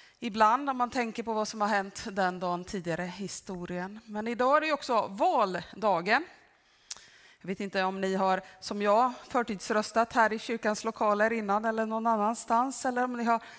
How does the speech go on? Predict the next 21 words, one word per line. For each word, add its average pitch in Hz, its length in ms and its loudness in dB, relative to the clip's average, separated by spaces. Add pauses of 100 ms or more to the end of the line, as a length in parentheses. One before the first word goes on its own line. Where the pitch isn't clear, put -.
(100)
sparat 196 800 2
det 220 80 -2
där 185 280 2 (240)
goa 208 340 2
valet 180 580 -2 (180)
tills - 520 -4
idag. 180 340 -6 (760)
Det - 20 -20
finns 190 240 -4
ju - 40 -8
olika 196 380 0
alternativ 180 560 -2
numera. 175 360 -6 (1200)
Men 269 460 4 (260)
jag 330 320 4
tänker 220 680 2
att - 260 0 (200)
idag 269 360 4
så 277 120 4
handlar 196 640 4 (120)
gudstjänsten 214 1040 0